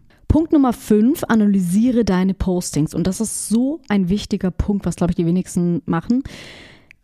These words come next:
Welche Postings, die du schreibst und postest, bringen dir denn was am Ende des Tages? Follower,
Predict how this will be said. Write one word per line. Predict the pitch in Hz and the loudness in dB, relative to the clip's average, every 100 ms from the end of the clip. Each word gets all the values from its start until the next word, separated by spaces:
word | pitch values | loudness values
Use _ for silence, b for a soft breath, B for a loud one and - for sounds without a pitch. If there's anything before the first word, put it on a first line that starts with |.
| _ | _
Welche | 175 196 277 - 254 | -2 0 0 0 -2
Postings, | - 208 220 214 208 - - | 0 0 0 0 0 -2 -8
die | 185 | -4
du | 180 185 | 0 -2
schreibst | - - 156 226 - | -2 -6 -4 -4 -4
und | 185 165 | -4 -2
postest, | 175 180 - 196 - | -2 -4 -2 -4 -2
bringen | 170 202 214 202 | -2 2 2 0
dir | 180 170 | 0 0
denn | 170 175 165 - | 0 -2 -4 -6
was | 160 147 190 202 - - - | -4 0 0 0 -4 -10 -10
am | - 170 | -2 0
Ende | 170 170 | 2 0
des | 170 160 | 0 -4
Tages? | - 160 147 131 - _ | -4 -4 -4 -8 -12 _
Follower, | - - 240 233 226 202 196 190 | -20 -4 0 2 2 2 0 0